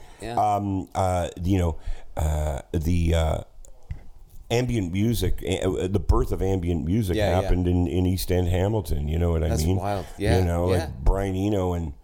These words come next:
Speaker 1: Yeah.
Speaker 2: Bob and Dan Lanois, you know, came up with, you know, music for airports and, and
Speaker 1: Mm.
Speaker 2: all that, you know, all that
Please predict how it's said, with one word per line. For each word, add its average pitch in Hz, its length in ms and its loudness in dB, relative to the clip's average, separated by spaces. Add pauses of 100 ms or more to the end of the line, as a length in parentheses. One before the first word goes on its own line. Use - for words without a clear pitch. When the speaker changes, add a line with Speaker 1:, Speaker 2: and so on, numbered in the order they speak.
(460)
Speaker 1:
Yeah. 80 140 -4
Speaker 2:
Bob 95 280 2
and 98 160 0
Dan 98 280 0
Lanois, 95 600 0
you 95 120 0
know, 87 320 -2 (840)
came 92 300 2
up 82 160 0
with, 90 200 4
you 90 120 -4
know, 82 140 -6
music 82 400 -8
for 67 180 -10
airports 90 680 -4
and, 65 520 -2
and 147 140 -2
Speaker 1:
Mm. 214 80 0
Speaker 2:
all 87 140 0
that, 87 260 -2
you 85 100 -4
know, 76 300 -6 (1500)
all 110 140 0
that - 320 2